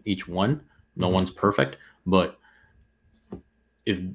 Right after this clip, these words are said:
Speaker 1: you told me these were the four, uh, that the Raptors were gonna pick from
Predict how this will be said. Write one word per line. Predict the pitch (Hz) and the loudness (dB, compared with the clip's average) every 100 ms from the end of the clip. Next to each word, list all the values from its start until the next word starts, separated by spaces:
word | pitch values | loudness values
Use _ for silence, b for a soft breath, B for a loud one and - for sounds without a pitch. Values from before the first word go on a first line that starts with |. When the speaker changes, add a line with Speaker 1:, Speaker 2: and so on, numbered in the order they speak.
| - | -10
Speaker 1:
you | 113 107 110 | -4 2 2
told | 120 110 | 4 4
me | 107 | 4
these | 90 98 | 2 2
were | 101 101 | 4 2
the | 95 | 2
four, | 95 92 92 85 95 | 2 2 4 2 0
uh, | 95 90 | 0 0
that | 92 | -2
the | 87 | -2
Raptors | 87 85 92 | -4 -4 -6
were | 90 | -4
gonna | 92 87 | -6 -8
pick | - - | -12 -2
from | 110 113 | 0 0